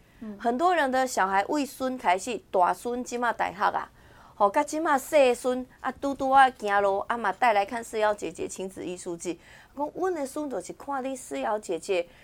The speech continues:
Speaker 2: 带纸风车来演啊，请因看三D电影啊，吴思瑶的舞台剧，因兜的囡仔就是这样长大的。
Speaker 1: 嗯。
Speaker 2: 我听了很感动，就说对。我，我去做这些事情，我没有那么大的政治目的，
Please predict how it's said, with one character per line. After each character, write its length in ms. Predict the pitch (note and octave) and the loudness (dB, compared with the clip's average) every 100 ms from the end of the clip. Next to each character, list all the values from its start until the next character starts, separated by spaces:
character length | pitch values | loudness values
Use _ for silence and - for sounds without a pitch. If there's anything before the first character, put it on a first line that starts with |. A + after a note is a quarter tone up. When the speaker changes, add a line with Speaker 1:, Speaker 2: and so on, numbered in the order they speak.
| - - - _ - | -20 -20 -20 _ -4
Speaker 2:
带 140 | A3+ G#3+ | 0 0
纸 180 | G#3+ G#3 | 0 -4
风 180 | C#4+ D4 | -2 -2
车 180 | C#4+ C#4+ | 0 4
来 220 | A#3 A#3 - | 4 4 4
演 320 | C#4 G#3+ G3 | 2 2 -2
啊， 120 | C4+ | -6
请 280 | C4+ C#4 C4 | -6 -4 -2
因 80 | A#3+ | -2
看 240 | B3 C#4 | -2 -2
三 220 | B3+ B3+ | 0 0
D 180 | B3+ B3+ | 0 -4
电 240 | B3 B3+ G#3 | -2 -2 0
影 240 | F3+ A3+ - | -4 -8 -4
啊， 140 | G3 | -4
吴 160 | G#3+ A#3+ | -4 -6
思 160 | C4 | 0
瑶 140 | A#3+ G#3 | 4 4
的 80 | |
舞 140 | F#3+ D#3 | 2 -4
台 200 | D3+ D3+ | -4 -6
剧， 280 | - E3+ - _ _ - | -4 -6 -6 _ _ -4
因 160 | G#3+ | 0
兜 100 | A3 A#3 | 4 6
的 100 | G3 | 4
囡 160 | G3 | -2
仔 120 | G#3+ F#3+ | -8 -10
就 100 | F3+ | -12
是 100 | F3 | -10
这 80 | |
样 100 | F3+ E3+ | -12 -12
长 100 | - - | -18 -14
大 80 | - - | -14 -14
的。 80 | - - - | -20 -20 -16
Speaker 1:
嗯。 280 | A3+ G#3 F#3+ - - - - | -14 -14 -14 -20 -20 -20 -6
Speaker 2:
我 120 | A3 | -4
听 160 | A3+ D#4 | -2 -2
了 80 | C#4 | -2
很 200 | A3 G3+ | -2 -2
感 180 | - - - | -4 -4 -6
动， 160 | - - - - G#3 - | -8 -8 -16 -20 -20 -16
就 100 | - | -10
说 240 | G#3 A#3 A3+ - | -6 -6 -8 -4
对。 440 | D#4 C4+ F#3 D3 - - - - _ _ - | -2 -2 -6 -12 -18 -20 -20 -20 _ _ 2
我， 200 | A3+ - | 2 4
我 120 | A3+ | 4
去 160 | A3 F4+ | 4 0
做 200 | F4+ D#4 | 2 0
这 100 | D4+ | 0
些 140 | D4 | 0
事 120 | C#4+ | -2
情， 160 | B3+ A3 | -4 -2
我 140 | G3+ | -2
没 120 | F#3+ B3+ | 0 0
有 100 | G#3 | 0
那 80 | |
么 120 | A3 G3+ | -2 2
大 220 | A3 F#3+ | 2 2
的 80 | E3+ | 0
政 240 | - F#3 | -2 -4
治 220 | F3 F3+ | -4 -4
目 200 | F3+ F3+ - | -4 -6 -6
的， 180 | E3+ | -8